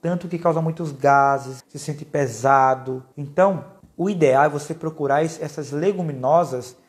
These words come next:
mais naturais pra você que tem gastrite. E mesmo essas leguminosas naturais,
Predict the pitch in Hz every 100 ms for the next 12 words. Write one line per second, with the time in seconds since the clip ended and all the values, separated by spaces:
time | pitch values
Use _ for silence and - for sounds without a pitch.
0 | _ _ 160 165 156 160 165 165 180 147
1 | 147 139 139 - 135 143 143 143 143 -
2 | 135 135 131 - 160 170 165 - - _
3 | _ _ _ _ 160 165 226 247 214 196
4 | 170 156 208 226 196 156 147 139 131 143
5 | 143 117 131 131